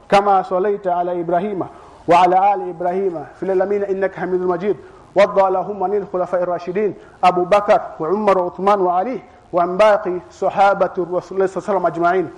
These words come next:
Allahumma izzal Islam wal muslimin. Allahumma izzal Islam wal muslimin.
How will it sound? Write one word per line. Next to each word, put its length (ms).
Allahumma 720
izzal 360
Islam 400
wal 120
muslimin. 500
Allahumma 600
izzal 240
Islam 360
wal 140
muslimin. 460